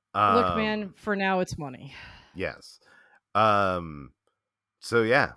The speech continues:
Speaker 2: we've been New England Beer Reviews. You can check us out on Facebook, Instagram, Twitter. You can give us money on,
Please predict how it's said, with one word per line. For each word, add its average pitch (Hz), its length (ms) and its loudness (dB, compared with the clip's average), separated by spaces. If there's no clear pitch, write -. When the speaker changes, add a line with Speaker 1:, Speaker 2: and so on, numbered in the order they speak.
Speaker 2:
we've 95 220 -6
been 104 220 -2
New 85 160 -8
England 90 260 -10
Beer 87 200 -4
Reviews. 78 540 -8
You 98 140 -10
can 69 140 -16
check 95 260 -6
us 80 160 -12
out 92 300 -2
on 82 240 -8
Facebook, 110 460 -8
Instagram, 76 640 -16
Twitter. 78 500 -8
You 107 100 -8
can 92 100 -10
give 90 160 -10
us 82 240 -10
money 90 460 -6
on, 76 500 -8